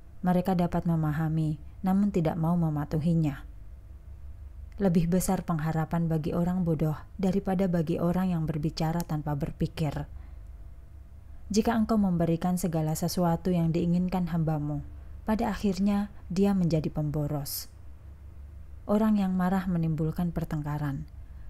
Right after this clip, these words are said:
dan orang yang mudah marah bersalah dalam banyak dosa.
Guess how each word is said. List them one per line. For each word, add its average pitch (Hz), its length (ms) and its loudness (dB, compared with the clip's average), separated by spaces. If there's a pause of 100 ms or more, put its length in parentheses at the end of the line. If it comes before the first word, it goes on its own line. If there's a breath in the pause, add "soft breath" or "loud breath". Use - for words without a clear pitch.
dan 175 220 2
orang 196 340 4
yang 185 160 2
mudah 208 320 2
marah 151 460 0 (180)
bersalah 170 600 -2
dalam 180 340 2
banyak 156 300 2
dosa. 160 480 0